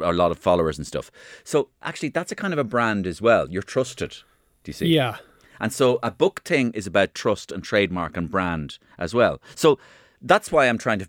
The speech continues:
Speaker 1: f-, fish into the book thing, going, 'cause books, they, per word,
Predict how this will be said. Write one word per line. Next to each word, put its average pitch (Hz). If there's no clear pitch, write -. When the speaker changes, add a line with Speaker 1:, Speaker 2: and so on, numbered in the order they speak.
Speaker 1:
f-, 117
fish 123
into 104
the 87
book 123
thing, 80
going, 80
'cause 143
books, -
they, 120
per 135
word, 139